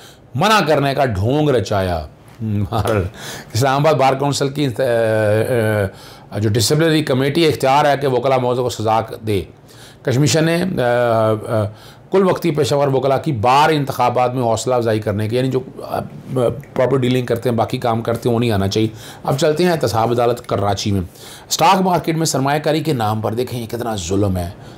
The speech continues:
इसमें मैंने एक अलहदा प्रोग्राम भी करना है, क्या कुछ हो रहा है यहाँ, और हमारे तमाम इदारे बेबस हैं इस हवाले से।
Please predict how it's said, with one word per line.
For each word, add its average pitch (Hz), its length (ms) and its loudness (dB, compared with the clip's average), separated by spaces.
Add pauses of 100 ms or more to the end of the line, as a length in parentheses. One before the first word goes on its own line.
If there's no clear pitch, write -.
(140)
इसमें 123 180 0
मैंने 123 180 2
एक 113 80 -2
अलहदा 139 240 2
प्रोग्राम 113 380 0
भी 113 60 -2
करना 113 260 -2
है, 131 60 -4
क्या 113 340 -2
कुछ - 220 -8
हो 123 120 2
रहा 113 100 2
है 107 60 2
यहाँ, 101 200 0 (360)
और 131 80 -2
हमारे 131 240 2
तमाम 160 360 0
इदारे 120 280 2
बेबस 113 380 2
हैं 107 80 0
इस 101 120 -4
हवाले 90 240 -4
से। - 140 -12